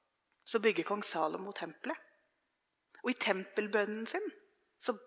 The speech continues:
sier han til Gud, "Kan Gud virkelig bo på jorda? Kan Gud bo i et tempel?" Og så s-, sier han, svarer han jo egentlig nei på det. Gud er jo overalt, han kan jo ikke bo i et tempel. "Men likevel, Gud, har du sagt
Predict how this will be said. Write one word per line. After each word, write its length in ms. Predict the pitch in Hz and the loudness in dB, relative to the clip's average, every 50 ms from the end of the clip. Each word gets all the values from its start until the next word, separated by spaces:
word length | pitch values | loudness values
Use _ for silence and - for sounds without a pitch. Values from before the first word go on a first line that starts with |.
| - - | -8 -6
sier 360 | - - 285 226 170 165 160 | -2 -2 -2 -2 0 0 -2
han 120 | 175 185 - | -2 -2 -4
til 120 | 233 202 196 | -4 0 2
Gud, 240 | 190 202 196 - - - - - _ _ _ - - - - | 2 2 2 -2 -6 -12 -16 -20 _ _ _ -20 -16 0 2
"Kan 320 | - - 175 147 196 208 196 | 10 12 12 12 12 8 4
Gud 260 | - 180 165 185 185 202 | 4 2 2 4 6 6
virkelig 380 | 185 - - - 175 170 180 180 | 4 4 4 2 2 2 2 4
bo 180 | 170 165 185 185 - - - | 2 2 2 0 -2 2 4
på 100 | 214 202 | 6 6
jorda? 260 | 185 180 196 - 339 - - - - - - - | 6 6 6 4 4 4 2 -4 -12 -8 -2 4
Kan 220 | - 202 226 202 185 | 6 6 6 6 4
Gud 300 | - 175 175 190 214 196 - | 0 0 0 0 0 2 4
bo 160 | 196 175 180 196 | 4 6 8 8
i 60 | 208 | 6
et 80 | 220 - | 8 8
tempel?" 400 | 220 202 202 - - 330 349 - - - - - - - - - _ _ _ _ _ _ _ _ _ _ _ _ _ _ _ | 8 8 8 6 4 4 4 4 4 -2 -14 -20 -20 -20 -20 -20 _ _ _ _ _ _ _ _ _ _ _ _ _ _ _
Og 120 | 233 208 - | 2 4 4
så 80 | 247 | 4
s-, 120 | - - - - - 208 - - - - | 2 2 -2 -8 -16 -20 -18 -16 -8 -4
sier 420 | - - - 269 214 170 165 165 | 0 2 2 2 2 6 8 8
han, 80 | 170 - | 8 8
svarer 380 | - 247 233 202 170 165 160 | 8 12 12 12 12 12 10
han 100 | 156 196 | 8 10
jo 60 | 233 214 | 8 8
egentlig 300 | 175 180 - - 202 190 | 8 8 8 8 8 8
nei 180 | 175 156 - 170 180 185 | 6 6 6 6 4 2
på 120 | - 247 196 | 2 2 4
det. 160 | 202 262 277 - - - - - - | 4 4 4 2 -2 -10 -16 -10 -8
Gud 200 | 160 190 208 208 | -4 -4 0 2
er 120 | 165 143 170 | 2 4 4
jo 120 | 180 165 | 4 2
overalt, 360 | 156 156 175 175 190 202 - | 2 2 4 4 4 4 2
han 80 | 202 190 | 0 -2
kan 120 | - 190 | 0 -2
jo 80 | 170 165 | -2 -4
ikke 160 | - 208 190 - | -6 -6 -6 -6
bo 120 | 160 156 175 | -8 -6 -4
i 100 | 175 196 196 | -4 -4 -2
et 80 | - | -2
tempel. 360 | 196 175 170 - - 262 254 - - - _ _ _ _ 208 | -2 -4 -4 -4 -6 -6 -6 -6 -10 -16 _ _ _ _ -2
"Men 120 | 208 240 | -2 0
likevel, 580 | 262 269 - - - 302 269 269 285 339 370 294 - | 0 -2 -4 -2 0 2 2 4 2 2 0 -2 -2
Gud, 240 | 180 170 160 - - - - - | -4 -6 -6 -8 -14 -6 4 6
har 220 | 202 214 247 240 - | 8 8 8 6 0
du 80 | 208 240 | -2 -2
sagt 560 | - - - 320 - - - - - - - | 0 0 0 -2 -2 -6 -12 -16 -14 -16 -16